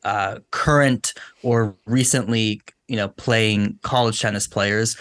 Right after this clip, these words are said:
receive qualifying wild cards. And so I'm looking forward to that this year. What I tweeted out was I looked,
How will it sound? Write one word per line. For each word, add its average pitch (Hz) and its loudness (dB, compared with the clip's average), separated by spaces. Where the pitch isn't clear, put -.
receive 123 2
qualifying 113 0
wild 85 -4
cards. - -4
And 107 2
so - 0
I'm 127 4
looking 123 2
forward 113 0
to 113 0
that 101 0
this 107 -2
year. 107 0
What 117 0
I 110 4
tweeted 117 0
out 123 2
was 107 -2
I 101 0
looked, 117 -2